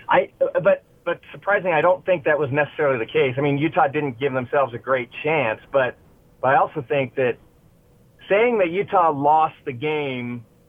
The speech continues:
doesn't give enough credit to the way Oregon played the game, because they, they played really well and they attacked. It was a great game plan, and their execution was really good. And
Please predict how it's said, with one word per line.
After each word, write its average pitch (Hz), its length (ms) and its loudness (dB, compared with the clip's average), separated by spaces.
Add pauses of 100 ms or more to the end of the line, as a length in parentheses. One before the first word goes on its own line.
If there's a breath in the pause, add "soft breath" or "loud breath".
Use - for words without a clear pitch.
(460)
doesn't 160 240 -2
give 147 160 -2
enough 139 240 -2
credit 139 380 0
to 139 60 -8
the 123 100 -4
way 131 580 2 (280)
Oregon 139 420 2
played 131 240 0
the 107 80 -6
game, 92 340 -6 (160)
because 123 300 -2
they, 160 240 0 (160)
they 160 220 0 (100)
played 147 160 0
really 127 240 -2
well 110 480 2
and 117 100 -4
they 131 120 2
attacked. 127 420 0
It 127 60 -6
was 113 80 -8
a - 20 -16
great 143 240 0
game 131 240 -4
plan, 123 240 -2
and 123 160 -2
their 143 140 4
execution 131 580 -8
was 113 160 -6
really 127 280 -2
good. 113 440 2 (800 soft breath)
And 110 680 2